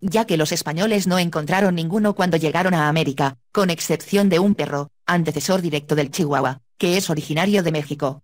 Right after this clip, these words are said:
Al examinar los animales que existían en el continente americano en la época del descubrimiento, surge la cuestión de si los indios emigrantes habrían transportado o arrastrado lobos, panteras, leopardos, ciervos, cocodrilos, monos y osos,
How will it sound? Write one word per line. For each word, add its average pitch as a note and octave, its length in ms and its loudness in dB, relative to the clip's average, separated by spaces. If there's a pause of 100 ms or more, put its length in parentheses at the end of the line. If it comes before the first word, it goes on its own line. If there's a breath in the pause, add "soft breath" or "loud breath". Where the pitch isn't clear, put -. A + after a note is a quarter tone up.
Al F3 160 0
examinar D#3 520 -2
los D#3 200 0
animales F3 460 -2
que D3 180 2
existían G#3+ 560 -2
en F3 140 0
el D3+ 120 -4
continente D#3 540 -2
americano E3 480 0
en D#3+ 100 2
la D3 140 2
época E3+ 320 -2
del E3+ 160 0
descubrimiento, F3 720 0 (200)
surge F#3+ 360 -2
la E3+ 140 0
cuestión G3+ 420 2
de F3+ 80 -2
si F3 160 0
los E3 180 0
indios A#3 380 0
emigrantes E3 580 0
habrían F#3+ 380 0
transportado F3+ 720 0
o F3 60 4
arrastrado D#3+ 520 0
lobos, C#3 440 -2 (160)
panteras, D3 640 -2 (160)
leopardos, D3 800 0 (120)
ciervos, D3 560 -2 (160)
cocodrilos, D#3+ 720 -2 (160)
monos F#3+ 400 0
y D#3 80 2
osos, C#3 400 0